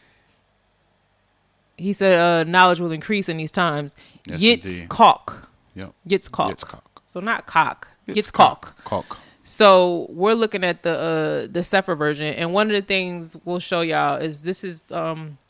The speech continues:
Speaker 1: kinda what it looks like. So when you click on a word, like, you click on a word that's highlighted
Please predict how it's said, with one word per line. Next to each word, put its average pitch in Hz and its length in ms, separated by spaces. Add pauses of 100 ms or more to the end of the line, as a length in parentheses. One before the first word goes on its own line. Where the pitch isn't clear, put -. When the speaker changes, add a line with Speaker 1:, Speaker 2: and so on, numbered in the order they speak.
(120)
Speaker 1:
kinda 185 180
what 175 120
it 160 80
looks 190 240
like. 220 300 (400)
So 190 200
when 175 160
you 185 100
click 233 360
on 214 160
a 175 80
word, 185 680
like, 147 240
you 165 80
click 196 300
on 190 100
a 156 80
word 175 340
that's 156 180
highlighted 190 640